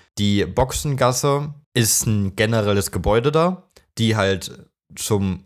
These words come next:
Rennwochenende zur Boxengasse umfunktioniert wird,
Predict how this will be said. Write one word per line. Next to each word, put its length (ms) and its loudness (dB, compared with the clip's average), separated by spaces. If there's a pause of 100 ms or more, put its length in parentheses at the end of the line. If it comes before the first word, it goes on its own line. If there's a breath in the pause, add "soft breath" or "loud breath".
Rennwochenende 760 -2
zur 260 -2
Boxengasse 720 -2
umfunktioniert 800 -4
wird, 200 2